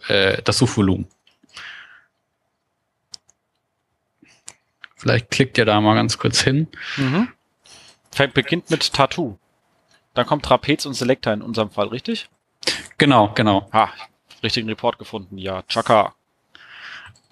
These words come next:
Speaker 1: Und, ähm, da sieht man, äh, C-P-C-Preis, mal Suchvolumen,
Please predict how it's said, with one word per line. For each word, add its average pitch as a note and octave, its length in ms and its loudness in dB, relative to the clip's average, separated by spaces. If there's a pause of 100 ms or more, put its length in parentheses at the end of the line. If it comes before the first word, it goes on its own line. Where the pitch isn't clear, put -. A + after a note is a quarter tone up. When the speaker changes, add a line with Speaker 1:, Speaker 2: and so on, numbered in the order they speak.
(140)
Speaker 1:
Und, A2 440 2
ähm, G#2 420 2 (280)
da A2 140 2
sieht C3+ 200 4
man, C#3 340 4
äh, A#2+ 360 4
C-P-C-Preis, D3+ 1160 0 (500)
mal A2+ 240 4
Suchvolumen, B2+ 720 2